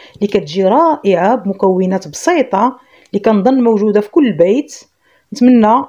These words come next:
تعجبكم وتنال الرضا ديالكم كما كنقول دائمًا. انا اي حاجه كنبغي كنديرها لوليداتي كنبغي نتقاسمها معكم ب-، يعني بجميع التفاصيل ديالها.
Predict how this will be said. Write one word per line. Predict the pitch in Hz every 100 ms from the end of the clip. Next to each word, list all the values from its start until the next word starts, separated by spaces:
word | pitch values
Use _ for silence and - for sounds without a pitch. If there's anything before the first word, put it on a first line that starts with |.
| _ _
تعجبكم | - 185 170 151 196 202 285 269
وتنال | 214 190 180 254 320 240
الرضا | 208 208
ديالكم | 196 202 202 226
كما | 240 220
كنقول | 208 175 180
دائمًا. | 160 302 185 175 185 262 - _ _ _ -
انا | 220 220
اي | 311
حاجه | - 208 208
كنبغي | 214 214 190 196 196 -
كنديرها | 240 214 208 349 208
لوليداتي | 208 208 196 190 190 285 440 - - - _
كنبغي | 220 208
نتقاسمها | 330 - 214 190 175
معكم | 180 156 170 170 262 254
ب-، | 190
يعني | 185 170 190
بجميع | 156 208 254
التفاصيل | - 190 185 175 170 151
ديالها. | 147 151 143 147 226